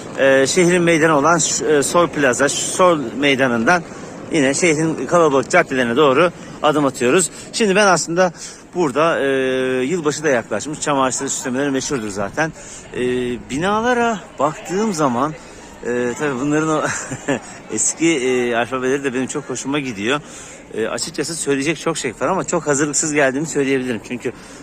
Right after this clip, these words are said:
benim için vakit çok kısıtlıydı. Ancak yine de elimden geldiğince sizlere kısa bir Madrid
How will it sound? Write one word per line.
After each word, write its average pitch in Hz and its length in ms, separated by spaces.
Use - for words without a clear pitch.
benim 127 120
için 127 200
vakit 135 200
çok 156 160
kısıtlıydı. 123 500
Ancak 147 380
yine 151 200
de 156 140
elimden 165 340
geldiğince 147 680
sizlere 131 400
kısa - 280
bir 123 60
Madrid 135 320